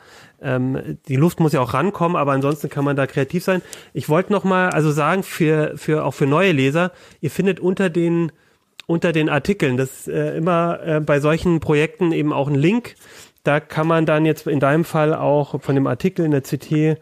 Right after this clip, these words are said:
eben Code und Designs und alles runterladen. Also wenn ihr, wenn ihr die C T habt, ähm, da stellen wir euch natürlich für solche Projekte auch immer die, die, ähm, möglichst alles zur Verfügung, was wir dann gesammelt haben zu dem Projekt.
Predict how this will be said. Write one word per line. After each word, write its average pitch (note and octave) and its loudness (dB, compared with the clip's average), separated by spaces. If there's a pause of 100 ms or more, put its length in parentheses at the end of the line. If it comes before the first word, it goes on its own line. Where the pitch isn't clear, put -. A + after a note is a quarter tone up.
(520)
eben C3+ 0
Code D#3+ 0
und C3+ 0
Designs D3 0
und C#3 -2
alles C3 0
runterladen. E3 2 (320)
Also C3+ -2
wenn C#3 2
ihr, D3+ 2
wenn C#3+ 2
ihr C#3+ 2
die C#3+ 0
C C#3+ -2
T C3 0
habt, C#3+ -2
ähm, C#3 0
da C3 0
stellen C#3+ 0
wir D3 2
euch C#3 4
natürlich D3 0
für - -12
solche C3+ 2
Projekte C3+ -2
auch B2 -4
immer C3 -4
die, C3 -4 (600)
die, B2+ -8
ähm, B2 -6 (520)
möglichst E3+ 0
alles D#3 2
zur D#3+ 0
Verfügung, D#3 2
was C3+ -2
wir D3 2
dann C3+ 0 (220)
gesammelt C3 0
haben A2 0
zu - -12
dem A2 -6
Projekt. A2+ -12